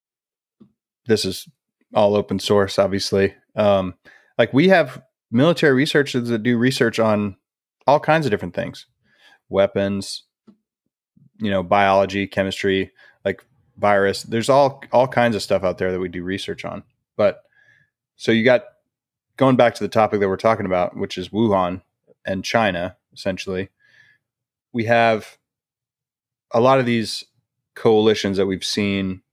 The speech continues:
and we've got tons of examples, right? So we've got ancient Greece, we've got the Roman Empire, the Mongolian, and most of these are conquests, right? Like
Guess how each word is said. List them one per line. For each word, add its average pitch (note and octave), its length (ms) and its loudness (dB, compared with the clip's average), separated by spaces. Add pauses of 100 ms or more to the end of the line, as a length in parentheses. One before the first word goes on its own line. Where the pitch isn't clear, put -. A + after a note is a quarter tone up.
(360)
and G2+ 300 0
we've G2+ 140 -4
got G#2 200 0
tons C3+ 240 2
of G#2+ 80 -2
examples, F#2+ 840 0
right? G#2 260 4 (840)
So - 160 -2
we've G2 120 0
got G2+ 300 0 (480)
ancient G2 380 -4
Greece, B2+ 680 0 (640)
we've F2+ 120 -12
got F#2+ 180 -2
the G2 80 -4
Roman F#2+ 240 -4
Empire, A#2 800 2
the G#2 60 -8
Mongolian, G2+ 560 -2
and A2 140 0
most C#3 220 2
of B2 60 2
these A2 180 0
are G2+ 80 2
conquests, G#2+ 800 0 (140)
right? G2+ 300 0
Like - 180 -4